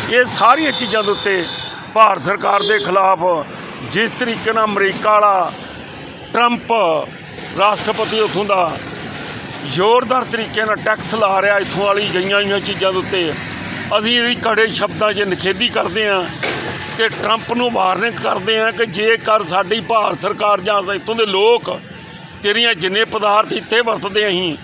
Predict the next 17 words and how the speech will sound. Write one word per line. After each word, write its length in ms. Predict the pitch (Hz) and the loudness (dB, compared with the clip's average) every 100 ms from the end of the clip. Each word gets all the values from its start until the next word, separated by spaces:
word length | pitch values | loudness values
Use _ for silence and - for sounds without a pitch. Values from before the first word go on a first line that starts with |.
| - - - 143 | -14 -14 -12 -2
ਜੇ 60 | 196 | 2
ਉਹ 160 | 233 | 2
ਬੰਦ 260 | 214 208 208 | 2 -2 -2
ਕਰ 200 | 220 214 | 2 2
ਦਿੱਤੇ 300 | 185 202 220 | 0 -2 0
ਗਏ 280 | 196 196 160 - - - - - | 2 0 0 -6 -16 -18 -18 -4
ਤੇ 100 | 214 156 | -4 0
ਤੇਰੀ 280 | 220 208 233 | 2 2 2
ਵੀ 100 | 226 | 2
ਹਾਲਤ 360 | 180 202 202 208 | 2 2 0 0
ਮਾੜੀ 320 | 190 185 196 | 0 2 2
ਹੋ 100 | 175 | 0
ਜੂਗੀ। 340 | 170 165 156 135 120 - - - - - - 190 | 0 -2 -2 -4 -6 -12 -12 -14 -14 -14 -2 0
ਅਗਲੀ 240 | 220 247 | 2 0
ਗੱਲ, 220 | 214 233 233 226 - - - - | 2 4 4 2 0 -8 -18 -6
ਪੰਜਾਬ 580 | 196 196 190 196 220 220 | -2 2 4 6 6 6
ਦੇ 360 | 208 226 220 | 4 4 4